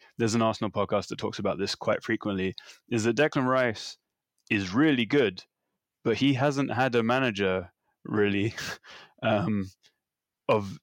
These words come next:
that will, that will try to take his technical, you know, skills to another level. Like, he's had David Moyes, good coach, good manager, whatever, but he's not gonna improve a guy in the way that Mikel Arteta or Pep Guardiola might improve a guy. And so let's see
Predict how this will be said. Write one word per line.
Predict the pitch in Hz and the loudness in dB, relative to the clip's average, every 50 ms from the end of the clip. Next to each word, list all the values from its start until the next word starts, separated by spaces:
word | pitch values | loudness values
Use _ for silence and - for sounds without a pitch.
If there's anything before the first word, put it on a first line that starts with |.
| _ 147 | _ -4
that | 139 123 - | -2 -2 0
will, | - 117 110 101 104 - _ _ _ _ _ _ _ _ - 143 135 | 0 -2 -2 -2 -6 -10 _ _ _ _ _ _ _ _ -14 -6 -4
that | 127 123 107 | -2 -2 0
will | 120 113 104 | 0 -2 -2
try | - - - 127 123 123 | -2 0 2 2 2 2
to | - 117 | 0 -2
take | 104 - - 117 - | -4 -2 -2 -2 -2
his | 117 107 - | -2 -4 -2
technical, | - 127 - - 107 - - 104 98 95 - - _ _ _ _ _ _ - 92 - - - 64 62 - - - _ _ _ | -2 -4 -4 -4 -4 -4 -2 -2 -2 -2 -4 -8 _ _ _ _ _ _ -10 -10 -10 -10 -12 -16 -16 -16 -18 -20 _ _ _
you | - 120 104 | -6 -4 -2
know, | 98 95 | -2 -4
skills | 90 - - 123 113 104 95 - | -4 -4 -2 0 0 0 0 -2
to | - 110 | -4 -4
another | 104 98 92 92 95 | -2 -2 -2 -2 -2
level. | 90 87 85 - - - - _ _ _ _ _ _ - | -2 -4 -4 -6 -8 -16 -20 _ _ _ _ _ _ -4
Like, | 113 107 107 | -2 0 2
he's | 127 131 135 | 2 4 4
had | 135 123 107 | 2 2 2
David | 120 117 110 104 | 2 0 0 0
Moyes, | 110 147 165 170 160 151 - - | 0 2 2 2 2 0 -2 -4
good | - 107 98 - | -4 -4 -4 0
coach, | - 135 139 131 - - | 0 0 0 0 -2 -4
good | - 123 107 | -2 -2 0
manager, | 104 101 101 104 95 101 95 | 0 0 0 0 -2 -2 -2
whatever, | 95 104 82 - 87 92 92 | 0 0 0 0 0 -2 -4
but | 87 101 95 - - _ _ _ _ _ _ _ _ _ _ - | -2 -2 -4 -4 -4 _ _ _ _ _ _ _ _ _ _ -6
he's | 117 113 117 120 | -2 0 0 2
not | 127 139 - | 0 0 0
gonna | 120 120 117 113 | 0 0 2 0
improve | 110 101 - - - - 123 123 120 107 | 0 -2 -4 -6 -2 0 2 2 2 2
a | 110 101 | 2 2
guy | 98 95 90 90 92 92 98 104 - _ _ _ _ _ _ _ _ - | 2 2 2 2 0 -2 -4 -6 -10 _ _ _ _ _ _ _ _ -2
in | 113 104 | 0 0
the | 107 107 | 2 2
way | 107 104 101 | 2 2 2
that | 98 - | 0 -2
Mikel | 95 101 - - 107 110 | -4 -4 -4 -2 0 0
Arteta | 107 98 - - 101 92 - 101 95 87 | 0 0 0 -2 -2 -2 -2 -2 -2 -2
or | 71 92 | -2 -4
Pep | - - - - | -4 -4 -6 -4
Guardiola | - 104 101 101 98 95 95 95 90 | -2 -2 0 0 0 0 -2 -2 -2
might | 92 92 90 - | -2 -4 -4 -6
improve | - 98 - - - 107 98 92 90 85 | -10 -12 -10 -8 -6 -4 -4 -4 -6 -6
a | 82 | -8
guy. | - - 98 104 - - - - - - _ - | -6 -6 -6 -6 -8 -12 -18 -20 -20 -20 _ -6
And | 117 117 | -4 -2
so | - - 131 | 0 2 2
let's | 127 135 - - | 2 2 2 0
see | - - 127 120 117 113 110 104 | 0 0 2 2 2 2 0 -2